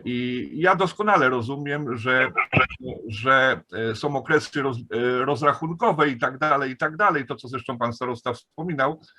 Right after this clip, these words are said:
<clears throat> e, i nie, nie jesteśmy w stanie jakby na,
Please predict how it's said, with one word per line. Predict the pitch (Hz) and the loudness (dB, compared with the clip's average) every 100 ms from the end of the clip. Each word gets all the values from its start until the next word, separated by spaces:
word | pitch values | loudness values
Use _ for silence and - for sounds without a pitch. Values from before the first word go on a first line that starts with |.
| - _ | -20 _
<clears throat> | 220 175 143 | 0 2 0
e, | 104 131 127 | -2 -4 -4
i | 139 139 135 | -4 -4 -4
nie, | 139 151 156 151 | -6 -6 -4 -2
nie | 160 | 0
jesteśmy | 170 156 - 160 160 | 0 2 0 0 -2
w | 156 | -6
stanie | - 147 147 | -2 0 2
jakby | 135 127 139 | -2 -2 -2
na, | 127 | -2